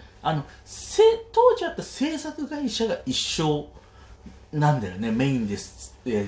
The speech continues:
ー、その、サスケを作っている人たちの会社があって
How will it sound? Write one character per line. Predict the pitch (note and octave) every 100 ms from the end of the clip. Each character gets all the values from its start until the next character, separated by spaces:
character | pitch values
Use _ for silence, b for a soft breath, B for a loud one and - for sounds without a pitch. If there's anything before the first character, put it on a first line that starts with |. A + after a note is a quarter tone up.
| G2+
ー、 |
そ | - G#2
の、 | G#2
サ | G2 G2+
ス | - -
ケ | G#2+
を | G#2 F#2+ B B B -
作 | - D3
っ |
て | C#3+ -
い | A2+ G#2
る | A2 G#2+ G#2+ G2+ -
人 | - B2 A2+
た | G#2
ち | - C3+ F#3+ F#3 -
の | C3+ G#2+
会 | - G#2+ G2+
社 | - F#2+ F#2 - - - - - - - - - - - - A2
が | G#2+ A2
あ | -
っ | - - -
て | - A3 G#3+